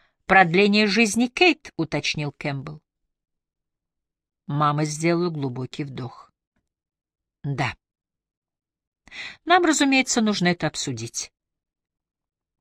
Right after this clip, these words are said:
Когда мне было семь лет, Джесси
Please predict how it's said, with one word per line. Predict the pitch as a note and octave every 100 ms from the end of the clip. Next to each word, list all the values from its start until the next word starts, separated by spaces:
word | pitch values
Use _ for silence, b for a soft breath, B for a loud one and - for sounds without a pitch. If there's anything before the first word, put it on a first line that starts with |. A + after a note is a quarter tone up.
| _ _ -
Когда | A3+ G#3 C#4
мне | C#4 C4
было | B3+ B3
семь | - A#3 A#3
лет, | C#4+ - -
Джесси | E3 G#3 D#4 - -